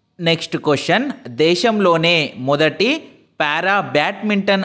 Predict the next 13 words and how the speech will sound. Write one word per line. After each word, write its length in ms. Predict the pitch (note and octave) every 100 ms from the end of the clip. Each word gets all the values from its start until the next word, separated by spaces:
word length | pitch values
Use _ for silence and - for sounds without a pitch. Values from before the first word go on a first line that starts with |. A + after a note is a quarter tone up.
| -
అకాడమీని 920 | C#3 E3 F3+ F3+ D#3+ D3 E3+ D3+ - -
ఎక్కడ 300 | C#3 A3+ A#3+
ప్రారంభించారు? 1200 | - F#3 E3 D#3+ D#3 D3+ C3+ D3 C3+ C3+ B2 G#2+ - - _ _ _ _ _ _ _ _ _
కరెక్ట్ 420 | E3 D#3 F3+ F3+ D3+
ఆన్సర్ 480 | C#3 C3 - A3 C4+ -
ఆప్షన్ 460 | C#3 C#3 - D#3+ D#3 -
ఏ, 120 | E3 D#3+ C#3 - -
ఉత్తరప్రదేశ్లోని 1160 | D3+ D3 G#3 G#3 F#3 D#3+ D#3 C#3 C3+ C#3+ A#3+ C4
లక్నోలో. 840 | C#3+ C#3+ - F#3 E3+ C#3 B2+ A#2 D#2+ - _ _ _ _ _ _ _ _ _ _ _ _ _ _ -
నెక్స్ట్ 380 | D#3+ E3+ - F#3+
క్వశ్చన్, 600 | - D3+ C3 D#3+ A#3+ C4+ - -
కామన్వెల్త్ 680 | D#3 F3 A3+ G#3+ G#3+ G#3 G3
క్రీడలు 560 | - F3 F3 E3+ F3+